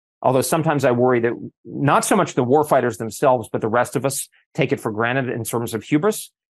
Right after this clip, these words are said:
But China's the one with an enormous industrial capacity. I mean, I was struck, this is the Office, Office of Naval Intelligence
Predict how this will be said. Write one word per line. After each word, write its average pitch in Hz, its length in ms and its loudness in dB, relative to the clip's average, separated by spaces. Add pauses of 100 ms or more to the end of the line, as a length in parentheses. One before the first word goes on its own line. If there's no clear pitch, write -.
(160)
But 160 140 0
China's 254 400 2
the 208 80 4
one 170 160 2
with 151 120 2
an 139 100 0
enormous 135 400 0
industrial 127 400 -2
capacity. - 480 -4
I 113 40 0
mean, 123 140 -2
I 127 100 4
was 143 120 2
struck, 127 380 0
this 185 200 0
is 180 80 -4
the 143 140 -2
Office, 170 420 4
Office 180 320 2
of 156 80 -10
Naval 139 320 0
Intelligence 131 800 -2